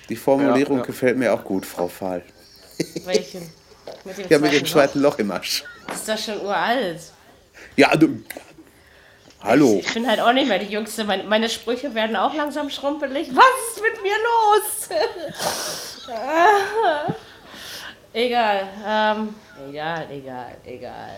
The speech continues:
Speaker 3: So, äh, ja, nee, aber man kann, man kann auf drei Punkten aufbauen. Man hat zumindest
Speaker 2: Ja.
Speaker 3: mal wieder gewonnen und ein Tor herausgespielt und ja, aber ich meine, in Ordnung ist es da noch nicht im Ländle.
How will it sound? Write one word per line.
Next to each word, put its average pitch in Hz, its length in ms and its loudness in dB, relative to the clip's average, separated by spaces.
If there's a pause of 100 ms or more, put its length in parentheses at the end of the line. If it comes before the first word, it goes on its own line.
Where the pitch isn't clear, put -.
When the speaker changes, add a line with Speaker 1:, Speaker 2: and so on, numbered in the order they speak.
(400)
Speaker 3:
So, 202 80 0
äh, 240 40 8
ja, 202 1000 4
nee, 226 80 4
aber 180 140 -2
man 196 160 4
kann, 262 220 4
man 220 160 2
kann 254 200 2
auf - 180 0
drei 190 220 2
Punkten 277 400 -4
aufbauen. 220 520 -2
Man 185 160 -8
hat 202 160 -10
zumindest 226 380 -4
Speaker 2:
Ja. 120 220 0
Speaker 3:
mal 170 180 -6
wieder 165 180 -12
gewonnen 226 360 -2
und 202 180 -6 (180)
ein 196 240 -4
Tor 330 220 -4
herausgespielt 247 1000 -4
und 185 180 -10 (760)
ja, 78 180 -10 (300)
aber 170 240 0
ich 185 120 -6
meine, 165 180 -2
in 160 80 -4
Ordnung 156 360 -6
ist - 140 -16
es 160 160 -16
da 143 220 -6 (220)
noch 156 140 -12
nicht 175 340 -12 (100)
im 160 140 -10
Ländle. 139 400 -8